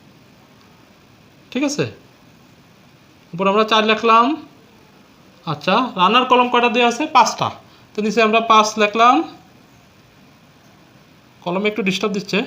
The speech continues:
গুণ সজীবের কলম কটা? সজীবের কলম দশটা দেওয়া আছে,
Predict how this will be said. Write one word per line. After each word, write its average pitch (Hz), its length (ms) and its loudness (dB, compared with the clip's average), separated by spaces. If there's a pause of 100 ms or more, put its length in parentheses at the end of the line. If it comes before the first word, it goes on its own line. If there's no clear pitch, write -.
(680)
গুণ 226 280 6 (960)
সজীবের 277 440 2
কলম 254 240 2
কটা? 285 200 2 (440)
সজীবের 220 460 -4
কলম 220 220 4 (880)
দশটা 190 340 2
দেওয়া 123 160 -4
আছে, - 140 -18